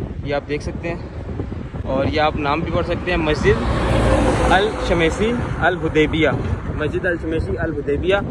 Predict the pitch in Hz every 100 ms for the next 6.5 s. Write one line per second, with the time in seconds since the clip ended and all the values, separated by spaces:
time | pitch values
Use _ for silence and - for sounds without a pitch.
0 | - - - - 147 151 165 180 190 185
1 | 175 - 160 170 160 151 156 196 214 214
2 | - - - - 165 165 175 180 165 151
3 | 226 - 202 208 214 202 185 196 - 208
4 | 220 233 214 196 165 170 208 208 196 190
5 | 175 180 185 180 151 156 175 - 147 139
6 | 139 127 - -